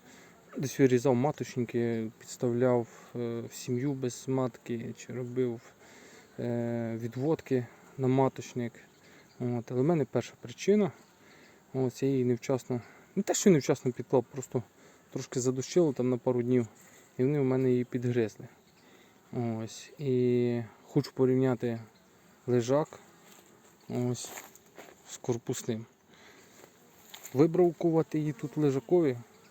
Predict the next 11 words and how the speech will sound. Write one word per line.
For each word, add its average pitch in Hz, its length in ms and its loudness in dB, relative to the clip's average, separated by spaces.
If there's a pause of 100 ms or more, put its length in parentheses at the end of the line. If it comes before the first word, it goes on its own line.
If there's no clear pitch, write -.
буде, 131 560 0
якщо 135 360 0
немає 131 400 2
взятка, 120 360 -4
буде 120 240 -4
дуже 127 260 -2
важко. - 380 -6 (100)
Але 127 180 -2
в 127 40 0
нас 135 200 -2
соняшник 135 560 -8